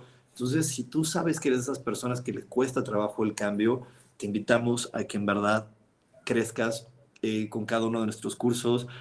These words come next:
a que te vayas preparando y lo que venga lo puedas vivir maravillosamente. Pues bueno, nos vemos hoy en la noche, a todo-, a todos los que ya se inscribieron, nos vemos hoy en la noche.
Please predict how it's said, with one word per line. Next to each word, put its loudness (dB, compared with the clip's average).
a -8
que -6
te -2
vayas 2
preparando 2
y -2
lo 2
que 2
venga 2
lo 0
puedas 0
vivir 0
maravillosamente. -4
Pues 4
bueno, 4
nos 2
vemos 2
hoy 4
en 0
la -4
noche, -2
a -2
todo-, -2
a -6
todos 0
los 0
que -4
ya 2
se -8
inscribieron, -4
nos -12
vemos -12
hoy -14
en -14
la -10
noche. -6